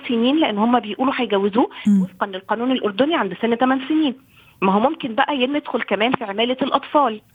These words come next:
Speaker 2: مم.
Speaker 1: هندخل في الزواج المبكر، الموضوع ياخدنا بقى من، من،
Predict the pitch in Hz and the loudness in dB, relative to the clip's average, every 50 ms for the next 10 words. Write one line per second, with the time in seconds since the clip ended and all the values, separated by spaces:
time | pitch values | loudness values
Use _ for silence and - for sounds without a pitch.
0 | - 214 202 196 190 190 185 185 220 226 - - 294 277 - 226 196 170 170 156 | -2 2 2 4 4 2 0 -2 -4 -6 -6 -6 -6 -8 -8 -10 -10 -8 -8 -4
1 | 151 170 185 190 240 240 262 277 294 311 302 - - 233 226 - - - - - | -2 -2 0 0 0 0 2 2 0 0 -2 -2 -4 -4 -4 -4 -14 -18 -18 -10
2 | - 190 190 196 190 185 190 226 254 254 247 214 180 262 240 254 247 220 277 - | -8 -4 0 2 2 2 4 2 2 2 0 0 0 0 0 0 0 2 2 0
3 | 285 285 240 208 202 160 - 196 190 190 | 0 -2 -6 -10 -12 -8 -4 -2 -2 -2